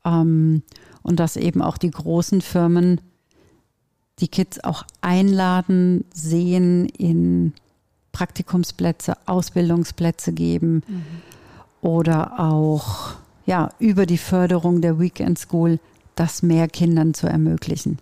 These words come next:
Speaker 2: Mhm.
Speaker 1: Also das ist so, so eine zweite
Speaker 2: Mhm. Ach, schön.
Speaker 1: Grund.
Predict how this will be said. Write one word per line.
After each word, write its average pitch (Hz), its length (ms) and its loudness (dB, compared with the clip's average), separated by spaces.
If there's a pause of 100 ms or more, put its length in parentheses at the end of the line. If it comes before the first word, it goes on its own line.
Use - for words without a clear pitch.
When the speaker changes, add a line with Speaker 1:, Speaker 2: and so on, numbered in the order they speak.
(160)
Speaker 2:
Mhm. 170 360 -10 (400)
Speaker 1:
Also 165 220 -2
das 175 180 -2
ist 175 160 -4
so, 170 220 -2
so 160 160 -4
eine 156 240 2
zweite 147 500 -2 (300)
Speaker 2:
Mhm. 175 340 -6 (240)
Ach, 196 140 8
schön. 170 440 8
Speaker 1:
Grund. 143 440 -2